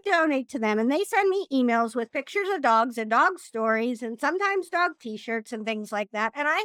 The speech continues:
have the disposable income to do it. I also donate to Kiva, and which is, uh, for, um, entrepreneurs overseas, their microloans, right? So you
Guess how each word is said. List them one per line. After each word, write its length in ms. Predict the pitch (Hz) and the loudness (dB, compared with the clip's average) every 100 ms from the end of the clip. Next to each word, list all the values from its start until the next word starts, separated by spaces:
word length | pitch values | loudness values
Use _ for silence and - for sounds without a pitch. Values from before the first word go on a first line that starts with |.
| 415 | 0
have 160 | 349 285 | 0 -2
the 100 | 302 | -8
disposable 680 | 320 - 262 262 262 247 233 | -8 -4 -2 -2 -2 -4 -2
income 460 | 233 226 240 226 | -6 0 0 0
to 100 | 214 | -4
do 180 | 196 165 | -4 -6
it. 80 | 151 | -2
I 140 | 208 | 0
also 240 | 226 220 285 | 0 -2 -2
donate 420 | 269 277 294 294 | 2 2 0 -2
to 60 | 330 | -8
Kiva, 460 | 277 254 240 247 _ - _ _ _ - | -4 -4 -2 -2 _ -20 _ _ _ -4
and 460 | 254 240 226 226 | -2 0 -2 -2
which 200 | 233 262 | -2 -2
is, 140 | 269 254 | -2 2
uh, 380 | 254 226 220 214 | 2 2 0 -4
for, 640 | - 233 220 220 214 208 220 | -6 -2 0 2 0 -4 -4
um, 420 | 214 196 190 190 _ 247 | -2 -2 -4 -8 _ 0
entrepreneurs 880 | 269 320 302 302 262 262 254 247 247 | 0 0 -2 0 2 2 0 -2 -4
overseas, 640 | 247 233 233 262 247 220 | -2 -2 -6 -6 -6 -2
their 160 | 247 | 0
microloans, 800 | 262 285 214 208 165 135 - - | 2 2 0 -6 -6 -12 -16 -12
right? 340 | 185 220 254 285 _ _ _ _ _ _ | -2 0 0 -4 _ _ _ _ _ _
So 480 | - - 320 294 285 | -6 2 4 4 2
you 360 | 240 269 403 | -4 -2 -2